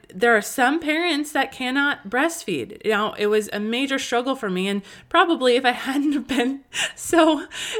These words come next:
impacted by culture, I wouldn't have gotten through it. And now I know my babies were benefited from it, and it was a, a amazing relationship I got to have with them, and I'm blessed for it and grateful for it.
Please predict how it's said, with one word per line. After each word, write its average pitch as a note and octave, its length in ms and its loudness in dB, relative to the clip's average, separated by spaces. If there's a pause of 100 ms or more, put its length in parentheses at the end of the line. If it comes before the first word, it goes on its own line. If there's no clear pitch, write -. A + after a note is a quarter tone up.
impacted D4 540 2
by A3+ 120 6
culture, C4 500 0
I G3+ 120 2
wouldn't A#3+ 340 2
have G3+ 160 -4
gotten G#3 380 4
through A#3+ 380 2
it. F#3 100 2
And F3+ 160 0
now G#3 180 4
I A3 80 2
know A#3+ 140 -2
my A#3 120 -4
babies A3 360 0
were E3+ 80 -2
benefited G3 560 -4
from F3+ 180 -2
it, D#3 60 -2
and D#3 100 -6
it E3 80 -6
was F3+ 200 -2
a, - 580 -6
a - 60 -10
amazing G3 380 -4
relationship F3+ 520 -6
I F3+ 60 -6
got D#3+ 180 -12
to G3 60 -16
have F3+ 220 -6
with F#3+ 120 -10
them, F#3+ 140 -8
and D#3+ 100 -8
I'm E3 100 -6
blessed F#3 400 -4
for F#3 160 -6
it - 60 -6
and D#3+ 180 -10
grateful F#3 340 -8
for F#3 200 -6
it. F3+ 160 -4